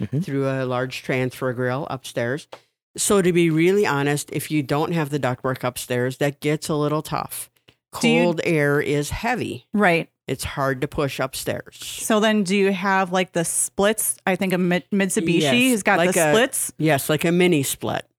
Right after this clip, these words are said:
Speaker 3: Right.
Speaker 2: Or sometimes they're called ductless or duct-free. And yeah, that is,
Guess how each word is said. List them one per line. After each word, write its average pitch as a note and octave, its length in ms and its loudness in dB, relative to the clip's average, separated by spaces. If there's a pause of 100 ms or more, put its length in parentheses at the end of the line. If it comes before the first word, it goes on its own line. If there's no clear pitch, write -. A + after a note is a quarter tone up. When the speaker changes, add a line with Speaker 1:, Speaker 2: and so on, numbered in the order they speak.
Speaker 3:
Right. G#3+ 340 2
Speaker 2:
Or F#3 380 4
sometimes E3 520 0
they're D#3+ 120 0
called C#3+ 500 0
ductless C#3 760 -2
or C#3 160 0
duct-free. C#3 960 -2 (580)
And C3+ 720 -2
yeah, D3 320 -2
that C3+ 220 -4
is, C#3 320 -4